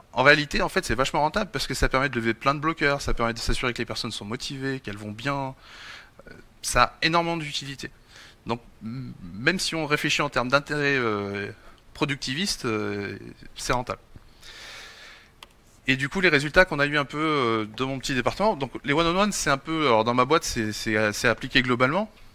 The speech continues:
mais juste avec ces petites stratégies, ces petits, euh, ces petites astuces,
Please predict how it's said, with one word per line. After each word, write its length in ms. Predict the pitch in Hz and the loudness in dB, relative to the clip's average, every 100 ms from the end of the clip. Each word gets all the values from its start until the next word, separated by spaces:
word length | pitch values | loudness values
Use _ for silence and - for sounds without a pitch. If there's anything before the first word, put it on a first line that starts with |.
| - - - - | -20 -20 -14 -4
mais 120 | 127 | -2
juste 240 | 170 - | 0 2
avec 120 | 165 | 2
ces 120 | - 151 | 0 -4
petites 180 | 165 | -2
stratégies, 540 | - 151 139 127 147 208 | 0 2 2 0 0 -4
ces 160 | - | -6
petits, 300 | 120 - 127 | -8 -8 -6
euh, 160 | 113 101 | -4 -6
ces 160 | - 113 | -8 -12
petites 240 | - 117 | -8 -4
astuces, 420 | 113 - 190 - | -4 -4 -6 -8